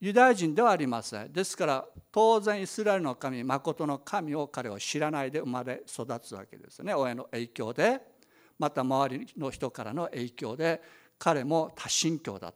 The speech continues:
たわけです。いろいろな神々を信じ、いろいろな宗教を彼も持ったことでしょう。しかし、矛盾を感じるわけですよね。全然自分が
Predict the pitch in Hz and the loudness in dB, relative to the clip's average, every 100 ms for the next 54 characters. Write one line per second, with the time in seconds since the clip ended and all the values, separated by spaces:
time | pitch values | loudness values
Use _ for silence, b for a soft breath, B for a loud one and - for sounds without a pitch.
0 | - 101 - _ _ _ _ _ _ - | -18 -20 -20 _ _ _ _ _ _ -4
1 | 135 123 123 - 151 131 117 117 104 98 | -2 -2 -6 -6 -6 -4 -8 -8 -8 -6
2 | - 123 123 190 208 b b - 135 123 | -4 -6 -8 -8 -10 b b -4 -2 -2
3 | 127 120 - 165 143 - 117 113 120 110 | -4 -6 -4 -2 -2 -4 -8 -6 -6 -4
4 | 143 123 120 139 - 107 - - 107 92 | -4 -4 -6 -8 -10 -14 -14 -14 -14 -14
5 | - - _ _ _ _ - - 160 - | -16 -16 _ _ _ _ -8 -4 -4 -4
6 | 120 135 135 147 147 135 135 - 123 131 | -2 -2 0 0 0 -2 -6 -6 -6 -6
7 | - - 143 113 113 104 - 117 175 254 | -6 -4 -4 -4 -10 -14 -14 -6 -2 -4
8 | - _ _ _ _ _ _ _ _ _ | -6 _ _ _ _ _ _ _ _ _
9 | _ _ - 175 196 185 202 165 151 147 | _ _ -2 2 4 4 2 0 -2 -2
10 | 135 | -4